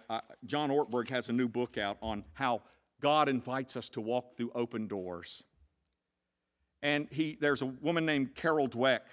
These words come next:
who explores people's ability to navigate adversity. She's interested in how people handle limitations,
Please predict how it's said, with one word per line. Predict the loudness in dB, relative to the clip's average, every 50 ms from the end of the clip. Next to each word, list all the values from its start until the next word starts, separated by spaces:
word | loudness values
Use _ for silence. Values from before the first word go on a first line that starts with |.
| -20 -20 _ -20 _ _ _ -2
who | -2 -2
explores | -2 -2 -6 -8 -4 0 2 4 4 4 2 0 -2 -8 -12 _ _ _ _ _ _ _ _ _ -6
people's | -6 -4 -2 -2 -4 -2 -2
ability | -4 -2 2 2 2 4 4 4 2 2 2
to | 2 2
navigate | 4 6 6 6 4 4 2 2 2 2 2 0
adversity. | 0 0 -2 -4 -4 -6 -10 -12 -12 -14 -18 _ _ _ _ _ _ _ _ _ _ _ _ _ _ _ _ _ _ _
She's | -2 0 2 4 6
interested | 6 6 6 4 2 4 4 4 6
in | 6 4
how | 4 4 2 2
people | 4 0 0 2 2 0 0 0 -4 -20 _ -6
handle | -2 0 2 4 4 6
limitations, | 6 6 4 4 2 4 4 4 4 4 2 0 -4 -6 -6 -8